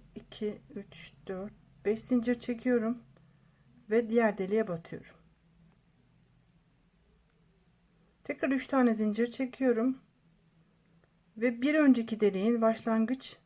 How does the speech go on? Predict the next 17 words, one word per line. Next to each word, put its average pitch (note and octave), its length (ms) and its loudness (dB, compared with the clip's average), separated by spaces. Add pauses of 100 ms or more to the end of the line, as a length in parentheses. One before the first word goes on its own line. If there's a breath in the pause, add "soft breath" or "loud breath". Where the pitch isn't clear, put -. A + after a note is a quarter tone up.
(460)
yerine F3 340 -2
batarak A3+ 560 -2 (1600)
ikili A3+ 260 -6
trabzan G3+ 500 -2
şeklinde F#3 520 -10
örüyorum. D#3+ 380 -8 (960 soft breath)
Ve B3+ 100 -4
bu B3+ 100 -8
kenar B3 360 2
kısmını A3 400 -4
oluşturuyorum E3 580 -8
bu - 40 -16
şekilde. - 400 -18 (1000 soft breath)
Beş D4 180 0
tane D4 260 4
zincir B3 280 4
çekiyorum. A#3+ 680 -2